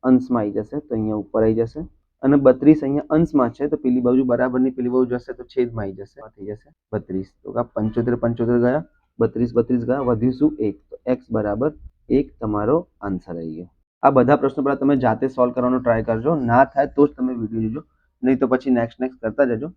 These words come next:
અને સોલ્વ કરતા જજો. ઓકે મિત્રો, આ ટાઈપના પ્રશ્નો જોઈ લો, છેદ, છેદમાં બી અપૂર્ણાંક અને એનો બી છેદ, આ ટાઈપના પ્રશ્નો ઘણા બધા સી સી ની એક્ઝામમાં ઘણા બધા આવેલા છે.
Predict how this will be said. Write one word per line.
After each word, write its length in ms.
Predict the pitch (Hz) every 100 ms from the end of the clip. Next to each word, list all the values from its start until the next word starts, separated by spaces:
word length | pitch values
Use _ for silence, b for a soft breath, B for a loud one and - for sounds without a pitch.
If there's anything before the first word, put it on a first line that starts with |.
| _ _ -
અને 80 | - -
સોલ્વ 180 | 95 87
કરતા 240 | 85 85 80
જજો. 180 | 73 76 -
ઓકે 140 | 98 156 - - _ -
મિત્રો, 360 | 139 131 160 - 131
આ 80 | 143 165
ટાઈપના 420 | 139 131 127 127
પ્રશ્નો 280 | 120 113 120 110
જોઈ 160 | 113 98
લો, 60 | 95 -
છેદ, 380 | 139 139 151 151 - _ _ -
છેદમાં 420 | 143 131 135 135
બી 100 | 135
અપૂર્ણાંક 480 | 120 131 135 139 143
અને 100 | 127 127
એનો 100 | 120 123
બી 140 | 131 131
છેદ, 180 | - 135 _ 123
આ 60 | 135
ટાઈપના 400 | 131 123 123 123
પ્રશ્નો 320 | 117 113 131 135
ઘણા 260 | 113 110 117 123
બધા 260 | 110 120 123 - _ _ -
સી 120 | 127 254
સી 160 | 147 135
ની 120 | 135 123
એક્ઝામમાં 500 | 110 117 117 120 101
ઘણા 240 | 104 110 127
બધા 240 | 120 120 113
આવેલા 260 | 113 113 120
છે. 160 | 131